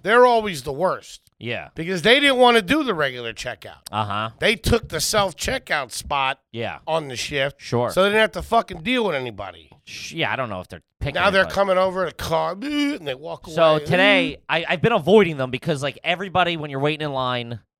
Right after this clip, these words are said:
Speaker 2: everybody, so there's, like, you can go to, like, the regular cashiers. It's, like, the same line. And when you get up there, it's like, you can p-, go, and no one uses 'em 'cause they're not great. Like,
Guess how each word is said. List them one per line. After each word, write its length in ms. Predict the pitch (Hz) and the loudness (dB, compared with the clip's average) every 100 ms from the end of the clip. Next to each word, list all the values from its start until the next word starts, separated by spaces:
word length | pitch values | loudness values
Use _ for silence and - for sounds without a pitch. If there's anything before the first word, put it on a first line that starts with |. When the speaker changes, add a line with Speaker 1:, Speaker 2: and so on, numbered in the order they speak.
| - | -6
Speaker 2:
everybody, 500 | 151 147 151 143 123 | -4 -4 -4 -4 -6
so 140 | - | -8
there's, 180 | 147 143 | -6 -4
like, 140 | 139 131 | -6 -6
you 80 | 151 | -8
can 160 | 151 | -8
go 240 | 139 202 220 | 0 0 0
to, 140 | 170 | -2
like, 140 | 139 - | -6 -2
the 60 | |
regular 320 | 131 160 135 113 | 0 0 -2 -6
cashiers. 540 | 113 95 - 90 92 | -8 -8 -10 -12 -14
It's, 100 | 101 | -12
like, 140 | 143 - | -12 -10
the 80 | 139 | -10
same 280 | 156 139 123 | -8 -6 -6
line. 200 | 113 95 | -6 -8
And 60 | 98 | -10
when 100 | 104 | -8
you 40 | |
get 120 | 113 | -6
up 140 | 113 - | -6 -6
there, 160 | 107 | -10
it's 120 | 98 95 | -10 -14
like, 200 | 87 _ _ _ _ - | -18 _ _ _ _ -18
you 80 | 110 | -16
can 160 | 110 | -16
p-, 120 | - 117 | -16 -8
go, 220 | 117 110 | -6 -6
and 180 | 123 131 | -6 2
no 160 | 196 226 | 6 6
one 240 | 170 135 | 4 -2
uses 400 | 147 156 98 90 | -2 -4 -4 -10
'em 120 | 80 | -12
'cause 180 | - 135 | -8 -6
they're 120 | 123 160 | -4 -4
not 320 | 185 180 - | -2 -4 -4
great. 400 | 143 156 110 - | -4 -4 -4 -8
Like, 320 | 113 98 | -10 -10